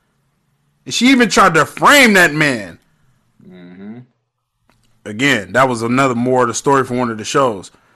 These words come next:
Speaker 1: Them hoes ain't loyal. And I was
Speaker 2: <laughs>
Speaker 1: not lying. I told you.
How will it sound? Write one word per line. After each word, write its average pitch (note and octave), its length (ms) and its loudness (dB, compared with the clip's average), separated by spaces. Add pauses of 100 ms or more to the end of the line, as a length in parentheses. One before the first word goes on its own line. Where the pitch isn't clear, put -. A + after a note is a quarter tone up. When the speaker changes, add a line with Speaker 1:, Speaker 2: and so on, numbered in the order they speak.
(520)
Speaker 1:
Them A#2+ 160 -4
hoes B2+ 300 0
ain't A2 160 -8
loyal. A2+ 420 -4 (220)
And A2 120 -6
I A#2+ 140 -2
was F#3+ 140 -6
Speaker 2:
<laughs> D3+ 140 0
Speaker 1:
not F3 200 4
lying. D3 360 2
I A2 100 -4
told D3+ 440 2
you. F#2+ 200 -14